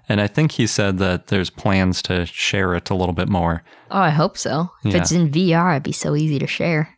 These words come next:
Speaker 1: It would be.
Speaker 2: Next, the Dinosphere at the Children's Museum in Indianapolis was listed number three as top places in the world to see dinosaur fossils. This is according to Forbes.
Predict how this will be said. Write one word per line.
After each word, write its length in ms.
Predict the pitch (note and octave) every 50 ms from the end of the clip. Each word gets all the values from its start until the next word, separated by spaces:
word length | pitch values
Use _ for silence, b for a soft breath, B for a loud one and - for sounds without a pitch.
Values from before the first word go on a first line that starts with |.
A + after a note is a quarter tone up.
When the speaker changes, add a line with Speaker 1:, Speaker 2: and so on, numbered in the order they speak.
| _ -
Speaker 1:
It 220 | F#2 F2 D2 -
would 140 | F#2 F#2 -
be. 240 | - F#2 F2+ D#2+ - _ _ _ _ _ _ _ _ -
Speaker 2:
Next, 340 | E3+ F#3+ A#3+ C4 - -
the 100 | - -
Dinosphere 880 | E3 E3 - E3+ E3+ G3 A3+ A#3+ A3 F#3+ - - - G3+ F#3+ F#3+ F#3+ E3+
at 60 | D#3+ D#3+
the 80 | D3+
Children's 560 | - - - F#3+ F#3+ F#3+ F#3+ G3 F#3+ E3+ D#3+
Museum 400 | E3 D#3+ D3+ D#3 E3+ F3+ F3+ E3+
in 80 | D#3 D3+
Indianapolis 800 | - E3 E3+ E3+ E3 D3+ D3+ D#3+ F#3+ G3+ F3 D3+ D3 D3 - -
was 160 | C#3+ C3 -
listed 320 | E3 E3 - - D#3+ D#3 D3+
number 320 | D3 D#3+ E3+ F3 E3 D3+
three 420 | - - - E3+ F#3+ G#3 F#3 D#3+
as 160 | C#3+ D3 C#3+ -
top 340 | - - - G3 - -
places 380 | - G3+ F#3+ F#3 - F3+ E3 D3+
in 220 | - F3+ E3+ D#3+
the 80 | D#3 D3+
world 580 | C#3+ C#3 C#3 D#3+ E3 F3+ F3+ E3+ D#3 D3 C#3+ -
to 100 | - D3
see 200 | - - E3 D3+
dinosaur 400 | C3+ D3+ D#3 F3 F#3+ - - D3
fossils. 460 | - - C#3+ - - - - D3+ -
This 180 | - - - -
is 140 | D3 - -
according 360 | - - D#3 D3 C#3 C3+ -
to 40 | D#3
Forbes. 540 | - - - D#3+ D3+ - - - - -